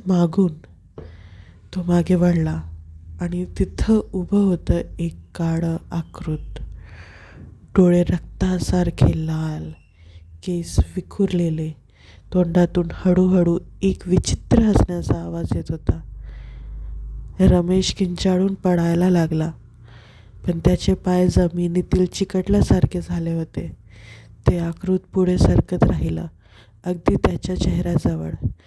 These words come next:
"तू माझ्या झाडाखाली का बसलास?" ती सावली कुजबुजली. अचानक अंधार झाला.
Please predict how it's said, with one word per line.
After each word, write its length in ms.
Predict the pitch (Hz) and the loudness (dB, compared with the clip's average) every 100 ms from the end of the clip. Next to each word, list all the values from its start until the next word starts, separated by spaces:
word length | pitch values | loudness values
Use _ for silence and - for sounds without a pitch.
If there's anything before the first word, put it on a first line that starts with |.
| _ _ _ - | _ _ _ -6
"तू 100 | 277 | -4
माझ्या 500 | 214 175 165 170 254 | -2 0 2 4 6
झाडाखाली 560 | 285 285 294 - 302 | 4 0 -4 -4 -6
का 180 | 302 302 | -4 -4
बसलास?" 560 | 269 214 - 165 165 - - _ _ _ _ - | -2 0 -2 -2 -2 -2 -2 _ _ _ _ 2
ती 60 | |
सावली 480 | - - 175 175 175 | 4 4 2 -6 -8
कुजबुजली. 720 | - 180 175 170 170 170 165 - - _ _ _ _ _ _ _ | -8 -8 -6 -2 -2 -2 -6 -8 -10 _ _ _ _ _ _ _
अचानक 640 | - - - 220 220 220 254 - - | -10 -8 2 4 4 2 0 -2 -6
अंधार 420 | 185 175 175 190 | -6 -2 0 0
झाला. 440 | - 175 165 160 | 0 0 0 -4